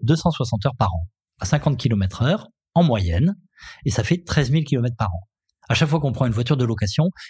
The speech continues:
et qu'on appuie sur le petit bouton, on voit que la vitesse moyenne est aux alentours de cinquante kilomètres heure. Et puis toutes les big data nous informent que, euh, les voitures particulières, elles font, euh,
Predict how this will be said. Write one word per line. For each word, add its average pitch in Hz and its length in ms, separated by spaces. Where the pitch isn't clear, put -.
et 131 80
qu'on 127 160
appuie 135 220
sur - 100
le 123 60
petit 143 200
bouton, 147 360
on 131 80
voit 143 200
que 147 100
la 120 40
vitesse 123 320
moyenne 135 380
est 120 60
aux 123 160
alentours 123 280
de 110 40
cinquante 113 300
kilomètres 101 400
heure. - 80
Et 143 80
puis - 160
toutes - 220
les 123 100
big 120 220
data 113 340
nous 117 220
informent 143 400
que, 139 180
euh, 95 200
les 98 60
voitures 104 320
particulières, 110 840
elles 95 140
font, 120 280
euh, 98 60